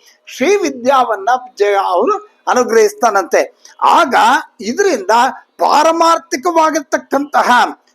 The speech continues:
ಶ್ರೇಷ್ಠವಾಗಿರ್ತಕ್ಕಂಥದ್ದನ್ನ ಅನುಗ್ರಹಿಸ್ತಕ್ಕಂತಹ ಆ ತಾಯಿ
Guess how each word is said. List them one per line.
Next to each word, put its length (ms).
ಶ್ರೇಷ್ಠವಾಗಿರ್ತಕ್ಕಂಥದ್ದನ್ನ 1900
ಅನುಗ್ರಹಿಸ್ತಕ್ಕಂತಹ 1400
ಆ 200
ತಾಯಿ 920